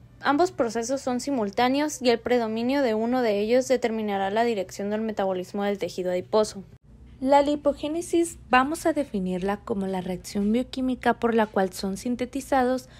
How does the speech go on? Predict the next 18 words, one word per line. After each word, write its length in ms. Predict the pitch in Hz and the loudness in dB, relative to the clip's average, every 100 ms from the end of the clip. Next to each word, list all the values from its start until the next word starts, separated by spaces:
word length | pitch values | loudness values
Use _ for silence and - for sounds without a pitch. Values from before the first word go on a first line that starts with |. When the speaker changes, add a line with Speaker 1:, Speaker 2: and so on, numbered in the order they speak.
| - - | -20 -2
Speaker 2:
los 200 | 247 247 | 0 2
ácidos 440 | 254 311 269 202 | 0 0 0 -2
grasos 400 | - 190 190 220 | -2 -2 -2 -4
de 80 | 214 | -6
cadena 440 | 208 180 170 170 175 | -4 -2 0 0 0
larga 440 | 185 190 196 220 - | 0 0 -2 -6 -6
esterificados. 920 | 175 - 170 147 180 - 226 - - - - - - | -8 -6 -6 -6 -6 -2 0 -2 -8 -18 -20 -20 -4
Esto 260 | 262 320 | -2 -2
quiere 280 | - 302 320 | -2 0 2
decir 340 | 285 277 285 285 | 0 0 -2 0
que 160 | 262 | -2
van 160 | 190 196 | 0 0
a 40 | |
estar 280 | 226 - 220 | 0 0 0
unidos 460 | 247 247 214 214 - | 0 0 0 -2 -6
con 180 | - | -6
el 80 | 165 | -6
glicerol 580 | 160 170 - 175 233 254 | -4 -6 -4 -2 0 0